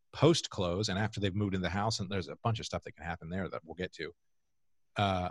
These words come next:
so that you can get ref-, like, the referral business that is, that's the potential coming from them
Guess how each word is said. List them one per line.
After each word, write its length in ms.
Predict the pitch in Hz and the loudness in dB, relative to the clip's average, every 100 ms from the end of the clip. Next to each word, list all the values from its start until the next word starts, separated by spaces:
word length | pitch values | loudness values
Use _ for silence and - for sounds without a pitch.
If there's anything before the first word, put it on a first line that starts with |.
| - - | -6 -2
so 380 | - - 156 | 6 10 12
that 340 | 156 107 113 - - | 12 8 6 4 0
you 100 | 113 | 2
can 160 | 117 | 4
get 160 | 117 113 | 4 4
ref-, 240 | 107 - - | 0 -4 -6
like, 240 | 113 95 - | -2 -2 2
the 80 | 101 | 4
referral 500 | 104 - 180 202 110 | 4 8 10 10 8
business 320 | 107 92 92 | 4 2 -2
that 160 | 104 - | -4 -4
is, 200 | 98 - - | -4 -6 -4
that's 200 | 101 85 - | -4 -4 -6
the 80 | 92 | -10
potential 440 | - - 135 104 | -2 2 4 2
coming 260 | 92 110 104 | 2 2 2
from 140 | 90 | 0
them 240 | 90 82 | -4 -4